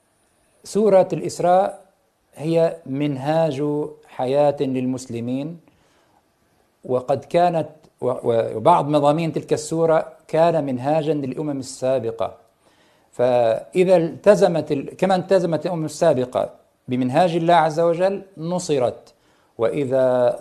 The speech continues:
ضاع-، ضيعت الأمة منهاج الله عز وجل، آه، هزمت.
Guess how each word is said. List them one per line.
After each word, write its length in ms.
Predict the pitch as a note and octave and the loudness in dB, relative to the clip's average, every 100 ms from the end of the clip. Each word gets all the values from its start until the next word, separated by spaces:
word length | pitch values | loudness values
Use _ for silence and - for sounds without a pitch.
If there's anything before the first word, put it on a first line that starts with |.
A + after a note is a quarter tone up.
| B2 | 4
ضاع-، 520 | C#3 F3+ F3 D3 - | 8 8 8 4 2
ضيعت 500 | C#3+ F3 E3+ D3+ D#3 | 2 2 2 0 0
الأمة 480 | D3 E3 D3+ B2 A#2 | -2 -2 -2 -4 -4
منهاج 360 | A#2 B2 C#3 | -4 0 2
الله 200 | C#3 C#3 | 2 4
عز 280 | C3+ B2 A2+ | 4 2 -2
وجل، 400 | A#2 A#2 D3 F3 - _ _ _ _ _ _ - | -2 0 -2 -4 -14 _ _ _ _ _ _ -4
آه، 500 | A#2+ A2+ A2 G#2 - | 0 2 0 -4 -4
هزمت. 640 | C#3+ B2 A#2+ G#2 G2 - | -2 0 0 -2 -6 -14